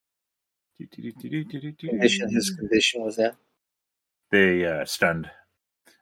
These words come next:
Speaker 2: I
Speaker 1: Angus,
Speaker 2: know.
Speaker 1: you're back up.
Speaker 2: All right. All right, it's time to whack a doodle.
Speaker 1: Yeah, well, give me your deed. Tell me what your deed is.
Speaker 2: My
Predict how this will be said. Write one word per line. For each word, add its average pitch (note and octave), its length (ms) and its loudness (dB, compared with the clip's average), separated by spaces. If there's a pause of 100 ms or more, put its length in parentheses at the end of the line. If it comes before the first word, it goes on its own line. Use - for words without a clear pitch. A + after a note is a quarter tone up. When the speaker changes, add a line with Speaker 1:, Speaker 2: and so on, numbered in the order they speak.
Speaker 2:
I - 60 8
Speaker 1:
Angus, A#2 260 8
Speaker 2:
know. - 80 -4
Speaker 1:
you're G2 100 2
back A2 240 8
up. - 160 4 (580)
Speaker 2:
All B2+ 80 10
right. C#3+ 160 6 (840)
All B2+ 120 6
right, E3+ 200 10
it's - 140 0
time C#3+ 180 8
to C3 80 6
whack D3 260 10
a C3+ 40 4
doodle. A#2+ 320 4 (460)
Speaker 1:
Yeah, G#2 180 8
well, - 320 0
give G2+ 140 -2
me A2+ 120 0
your G#2+ 140 0
deed. A2+ 380 2 (440)
Tell G#2+ 140 8
me A2 100 2
what G#2+ 200 2
your G2+ 100 -4
deed G#2 240 -2
is. A#2 300 -2 (960)
Speaker 2:
My G#2+ 120 2